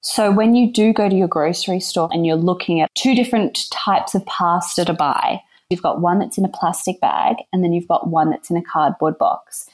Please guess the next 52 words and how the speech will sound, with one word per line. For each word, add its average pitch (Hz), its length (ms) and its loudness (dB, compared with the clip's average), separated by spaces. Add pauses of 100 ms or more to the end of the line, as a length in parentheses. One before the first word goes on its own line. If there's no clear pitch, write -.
(220)
And 202 140 0
it - 60 -4
could 202 120 2
be 202 140 4
as 190 180 0
simple 196 480 0
as 175 180 -2
picking 170 360 -2
up - 240 -4
that 160 160 -2
one 156 180 0
that's - 220 -6
in 175 60 0
a 170 60 -2
cardboard 156 600 -2
box - 320 -4
and 175 100 -2
taking - 400 -6
it - 160 -12
home. - 320 -4 (400)
So - 140 0
I 214 40 2
think 233 240 4
if 240 60 -4
we 233 100 4
look 220 280 4
at 240 100 2
the 202 140 2
amount 185 240 2
of 175 80 -8
plastic - 400 -4
that 156 80 -2
we 165 100 2
bring 175 280 0
in 214 220 4
and 175 180 4
the 156 180 2 (280)
products 269 420 2
that 190 140 2
we're 180 140 2
buying, 190 680 2 (360)
that's 202 220 0
a 202 60 4
really 190 360 4
great 175 360 -2
start. - 420 0
So 185 140 0
it's - 180 -6
just - 300 -4
making 196 420 2
a 208 40 4
more 196 220 4